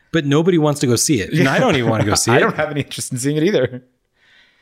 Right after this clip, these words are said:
Speaker 1: If it comes on Netflix, I'll see it. And if it comes on any other streaming service, I won't see it. So
Speaker 2: Yeah.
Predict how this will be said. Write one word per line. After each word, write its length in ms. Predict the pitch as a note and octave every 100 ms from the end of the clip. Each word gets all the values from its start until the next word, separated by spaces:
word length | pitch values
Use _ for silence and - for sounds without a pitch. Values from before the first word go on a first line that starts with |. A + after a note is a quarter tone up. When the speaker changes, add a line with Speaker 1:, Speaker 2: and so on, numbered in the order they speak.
| -
Speaker 1:
If 140 | C3+
it 60 | E3+
comes 180 | G#3 F#3
on 100 | D#3
Netflix, 360 | C#3+ D3 C#3
I'll 100 | C3+
see 200 | A#2 C3
it. 120 | E3 E3
And 160 | C#3
if 80 | B2
it 60 | C3+
comes 220 | D3 C#3
on 100 | B2+
any 240 | B2+ C#3 C3
other 260 | B2+ B2+
streaming 320 | A#2+ - A#2+ A#2+
service, 340 | B2 C#3 D#3
I 60 | D#3+
won't 220 | F#3+ F#3+
see 100 | G2
it. 220 | - -
So 180 | -
Speaker 2:
Yeah. 100 | A#2